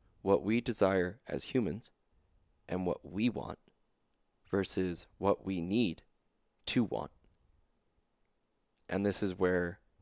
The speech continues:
the power of sound really comes back full circ-, full spiral, actually, to allow us the realization of what are the things that we need to release,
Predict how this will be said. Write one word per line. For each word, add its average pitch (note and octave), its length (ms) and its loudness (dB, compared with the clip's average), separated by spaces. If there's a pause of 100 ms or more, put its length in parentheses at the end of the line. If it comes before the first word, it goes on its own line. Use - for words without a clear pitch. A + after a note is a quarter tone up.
(640)
the - 60 -8
power F#2+ 300 4
of E2 100 -2
sound G2 440 4 (560)
really G2 180 4
comes - 280 -10
back - 400 0 (180)
full F2+ 240 -2
circ-, - 380 0
full F#2 380 0
spiral, G#2+ 440 4
actually, E2 420 -6 (560)
to F#2+ 520 0 (240)
allow G#2 360 6
us - 280 -4 (340)
the F#2+ 100 -4
realization F#2 840 2 (640)
of E2 400 -2 (360)
what D#2 200 0
are F#2 40 4
the G2+ 120 2
things G#2+ 460 0 (380)
that C2 140 -4
we C2+ 80 -6
need D#2 220 -6
to - 120 -6
release, A2+ 520 0